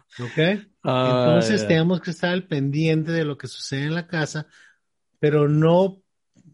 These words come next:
Speaker 1: no, no verlo como un reto de uno, ¿me entiendes?
Speaker 2: Ujú,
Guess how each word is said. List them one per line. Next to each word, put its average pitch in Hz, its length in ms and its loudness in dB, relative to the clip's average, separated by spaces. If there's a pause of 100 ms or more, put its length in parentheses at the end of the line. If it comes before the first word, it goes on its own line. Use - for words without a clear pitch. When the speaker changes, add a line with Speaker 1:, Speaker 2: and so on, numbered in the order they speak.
Speaker 1:
no, 165 340 -10
no 170 220 0
verlo 233 300 2
como 175 260 0
un 180 200 0
reto 165 580 -4
de 131 180 -6
uno, 156 460 -2
¿me 107 100 -8
entiendes? 131 580 -6
Speaker 2:
Ujú, 165 400 -2